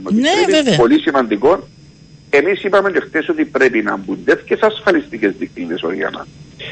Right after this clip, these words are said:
Speaker 1: έτσι ώστε να διασφαλίσουμε δύο πράγματα. Πρώτον,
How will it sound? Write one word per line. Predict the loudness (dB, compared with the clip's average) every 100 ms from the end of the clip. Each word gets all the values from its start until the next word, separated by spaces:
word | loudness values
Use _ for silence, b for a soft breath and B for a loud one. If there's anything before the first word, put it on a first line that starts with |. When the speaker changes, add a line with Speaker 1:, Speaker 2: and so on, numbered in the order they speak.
| B 2
Speaker 1:
έτσι | 2 2 2
ώστε | 2 2
να | -2 2
διασφαλίσουμε | 2 2 0 0 0 -4 -2
δύο | 0 2
πράγματα. | 2 0 -2 -16 -20 -20 -20 -20 -20 -6
Πρώτον, | 2 4 4 2 -8